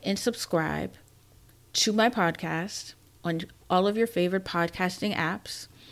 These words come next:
S-, you can find me on Spotify, Amazon Music, iHeartRadio, and of course, Apple Podcasts. And if you are listening on Apple Podcasts,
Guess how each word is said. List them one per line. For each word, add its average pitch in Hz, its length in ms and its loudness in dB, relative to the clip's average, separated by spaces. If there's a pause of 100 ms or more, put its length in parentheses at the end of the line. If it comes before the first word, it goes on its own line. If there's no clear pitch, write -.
(360)
S-, - 160 -10 (120)
you 185 80 -6
can 196 120 6
find 175 240 4
me 175 120 2
on 170 300 0
Spotify, 214 960 0
Amazon 208 540 2
Music, 202 640 -2 (540)
iHeartRadio, 185 1000 0
and 175 140 -2
of 170 120 -8
course, 185 500 -4 (140)
Apple 170 260 0
Podcasts. 170 760 -4
And 180 200 -2
if 233 120 4
you 254 120 2
are 262 160 4
listening 240 440 2
on 175 180 -2
Apple 175 260 -4
Podcasts, 160 640 -6